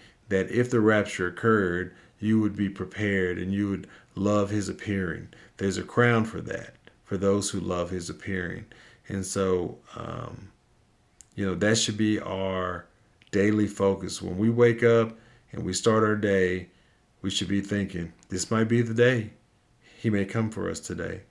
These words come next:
And it should make us excited. And we'd live in a way like Enoch did. We would be faithful to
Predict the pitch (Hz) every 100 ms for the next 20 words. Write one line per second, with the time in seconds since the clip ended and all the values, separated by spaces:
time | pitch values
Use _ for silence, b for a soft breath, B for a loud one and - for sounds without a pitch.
0 | b b b _ 107 104 104 - 101 101
1 | 95 98 - - - 90 90 - - -
2 | b b b - 92 101 101 104 107 104
3 | 101 95 92 98 95 92 - _ 92 90
4 | 87 98 98 87 85 85 80 - - b
5 | b b - 98 95 - 95 92 85 -
6 | 104 104 104 101 101 - 95 92 87